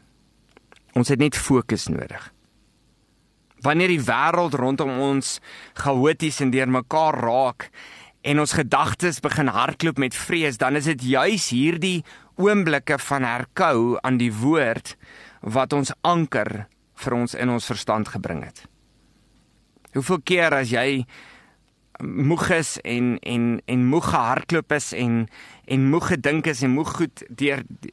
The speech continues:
d-, probeer het om jou lewe te laat sin maak, hoeveel keer vind jy juis die troos in dit wat die Here vir jou bring deur dit wat hy in jou binneste vir jou vas kom maak het?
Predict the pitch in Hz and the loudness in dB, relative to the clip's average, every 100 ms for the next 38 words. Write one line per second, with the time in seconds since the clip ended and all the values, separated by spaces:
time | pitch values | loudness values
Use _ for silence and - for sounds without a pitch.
0 | - - - - 139 120 139 156 156 147 | -12 -12 -14 -8 -6 -2 0 0 0 2
1 | 135 127 156 156 139 135 - 180 165 147 | 2 2 2 0 -2 -2 -2 0 2 2
2 | 127 127 - - - - 143 156 247 208 | 0 -2 -12 -20 -20 -4 -2 2 0 0
3 | - 185 160 143 170 143 147 127 104 117 | -2 0 0 0 -2 0 0 0 -2 0
4 | 127 180 - 151 127 175 160 101 104 - | 0 0 -2 -6 -4 -2 0 -2 -4 -8
5 | - _ _ _ _ _ - - 143 123 | -14 _ _ _ _ _ -10 0 2 4
6 | 139 - 147 139 120 104 123 160 113 104 | 0 0 -2 0 0 0 0 0 0 -2
7 | 127 120 _ _ _ _ _ _ - - | -2 -8 _ _ _ _ _ _ -12 -2
8 | 127 127 113 127 143 139 117 113 117 _ | 2 2 2 0 2 2 2 0 -2 _
9 | _ - _ - 107 123 123 104 117 151 | _ -20 _ -8 -2 0 0 -2 0 0
10 | - 135 113 98 120 - 135 139 120 95 | 0 -2 0 0 -2 0 2 2 2 0
11 | 113 123 123 135 - 117 110 - 107 104 | 0 0 -2 -4 -4 -2 -4 -2 -4 -4
12 | - 107 95 85 60 - - | -8 -6 -4 -6 -10 -14 -20